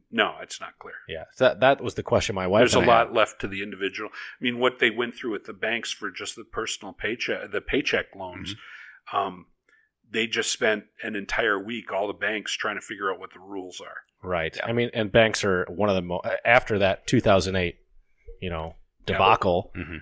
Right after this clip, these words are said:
Speaker 2: there's more regulations on banks than ever if you talk to your banker.
Speaker 3: Oh, yeah.
Speaker 1: Okay, and you bring up a good point. A lot of that regulation was stripped. So what's really cool about all of this stuff
Speaker 3: Mm-hmm.
Speaker 1: is the personal,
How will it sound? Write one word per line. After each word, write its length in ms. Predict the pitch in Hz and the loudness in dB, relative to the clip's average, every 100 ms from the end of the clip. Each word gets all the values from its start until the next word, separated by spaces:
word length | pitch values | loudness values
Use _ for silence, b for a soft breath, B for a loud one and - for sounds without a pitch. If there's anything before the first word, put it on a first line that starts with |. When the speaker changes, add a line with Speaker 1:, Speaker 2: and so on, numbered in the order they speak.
| - | -2
Speaker 2:
there's 300 | 98 95 - | 0 0 0
more 240 | 104 113 | 4 6
regulations 600 | 104 101 92 95 - 92 | 8 6 4 2 -2 -2
on 160 | 98 90 | -4 -2
banks 300 | 98 92 - | 0 0 -4
than 100 | 90 | 0
ever 220 | 101 85 | 0 0
if 160 | 80 92 | -8 -6
you 80 | 87 | -4
talk 260 | 104 90 | -4 -4
to 60 | - | -4
your 140 | 87 | -4
banker. 460 | 82 92 92 78 85 - | -2 -4 -4 -12 -12 0
Speaker 3:
Oh, 160 | 82 87 | 4 4
yeah. 100 | - | 4
Speaker 1:
Okay, 240 | 113 98 | 0 -2
and 220 | - 127 | 0 2
you 80 | 120 | 2
bring 240 | 117 120 113 | 0 2 2
up 140 | - | 0
a 40 | 107 | -2
good 220 | 104 - | -2 0
point. 280 | 143 104 - _ - | 0 0 -4 _ -6
A 80 | 101 | -4
lot 280 | 95 107 110 | 4 4 4
of 40 | |
that 120 | 110 101 | 2 2
regulation 580 | 104 95 101 90 - | 2 2 -2 0 -4
was 100 | 85 - | -6 -8
stripped. 460 | - 98 - - - b b b - | -4 -4 -6 -16 -20 b b b -4
So 220 | - 107 | 4 4
what's 220 | 101 - | 4 0
really 400 | 101 117 143 147 | -2 4 6 4
cool 520 | - 220 160 92 101 | 2 2 2 2 -2
about 380 | 113 104 104 95 - | -6 0 2 2 -2
all 300 | 101 123 151 | 2 6 4
of 140 | 101 | 2
this 160 | 90 - | -6 -6
stuff 420 | - 82 - - | -6 -8 -10 -16
Speaker 3:
Mm-hmm. 220 | - - | -14 -2
Speaker 1:
is 360 | 104 98 95 - B B B B B _ _ _ _ _ _ _ _ - | 2 4 2 -6 B B B B B _ _ _ _ _ _ _ _ 0
the 140 | - - _ _ _ _ - | 0 0 _ _ _ _ -2
personal, 760 | - 151 - 156 139 127 120 | 4 4 2 0 0 2 0